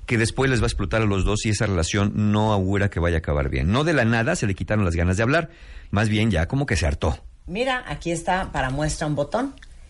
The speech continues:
Speaker 2: En mi relación no se hablan de ciertos temas porque desde el primer intento obtuve una re-, reacción de rabia,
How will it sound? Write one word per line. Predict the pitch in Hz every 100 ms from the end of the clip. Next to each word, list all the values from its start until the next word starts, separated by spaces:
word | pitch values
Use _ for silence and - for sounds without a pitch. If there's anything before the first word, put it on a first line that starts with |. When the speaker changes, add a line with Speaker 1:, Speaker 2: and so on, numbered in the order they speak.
| - - - - - - - - - - - - - -
Speaker 2:
En | 208 214
mi | 214
relación | 220 214 196 269 285 277
no | 240
se | 240
hablan | 214 214 202
de | 180
ciertos | 185 160 175 143
temas | 175 185 233 -
porque | 170 151 170
desde | 165 156
el | 170
primer | 165 208 247 277
intento | 226 - 170 165 160 247 330
obtuve | 165 156 196 185
una | 202
re-, | 156 151 143 -
reacción | 143 143 131 - 180 190 -
de | 165 185
rabia, | 185 202 202 180 147 117